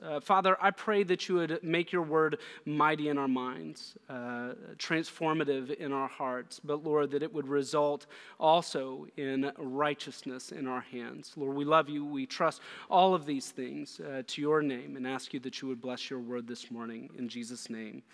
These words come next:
amen. Well, kids, I, I don't know if you've ever heard of this Spanish explorer's name, but have you ever heard of Ponce de Leon? Anybody? You can raise your hand.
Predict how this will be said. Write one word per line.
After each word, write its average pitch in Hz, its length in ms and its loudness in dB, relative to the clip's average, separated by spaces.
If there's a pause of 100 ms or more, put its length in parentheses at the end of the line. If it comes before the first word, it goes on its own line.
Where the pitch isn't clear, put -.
(360)
amen. 110 420 -4 (1500)
Well, 175 120 6
kids, 214 340 8 (100)
I, 185 300 8
I 180 80 8
don't 214 200 4
know 226 140 8
if 170 100 2
you've 185 140 4
ever 180 180 10
heard 202 300 6
of 170 220 0
this 165 160 2
Spanish 190 560 4
explorer's 175 640 4
name, 170 240 6
but 147 100 2
have 151 120 2
you 190 120 10
ever 196 180 8
heard 185 380 8
of 165 320 4
Ponce 180 320 4
de 180 160 6
Leon? 170 460 6 (580)
Anybody? 175 380 6
You 185 140 4
can 180 140 2
raise 185 220 6
your 175 100 2
hand. 147 300 0